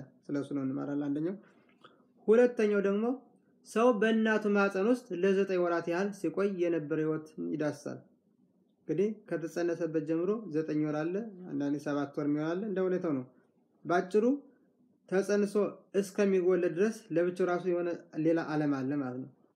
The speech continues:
ስለሱም እንማራለን። ሶስተኛ ደግሞ ከተወለደበት ቀን ጀምሮ እስከሚሞትበት ቀን ድረስ ያለው ህይወት ይዳስሳል ማለት ነው። አንድ ሰው ልክ ከተወለደ ጀምሮ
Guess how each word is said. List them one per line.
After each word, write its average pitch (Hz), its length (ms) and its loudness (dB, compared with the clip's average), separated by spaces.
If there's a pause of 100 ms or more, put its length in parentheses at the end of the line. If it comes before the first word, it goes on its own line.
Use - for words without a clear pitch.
(1080)
ስለሱም 165 340 -4
እንማራለን። 139 520 -2 (1080)
ሶስተኛ 226 580 2 (100)
ደግሞ 190 260 2 (680)
ከተወለደበት 226 840 4
ቀን 185 220 0
ጀምሮ 196 280 4 (360)
እስከሚሞትበት 214 1080 2
ቀን 180 160 -2 (100)
ድረስ 214 320 0 (300)
ያለው 185 420 4
ህይወት 180 360 2 (540)
ይዳስሳል 160 400 0
ማለት 139 180 -2
ነው። 127 100 -8
አንድ 143 160 -4
ሰው 208 160 0 (380)
ልክ 220 260 2
ከተወለደ 160 460 0
ጀምሮ 165 280 2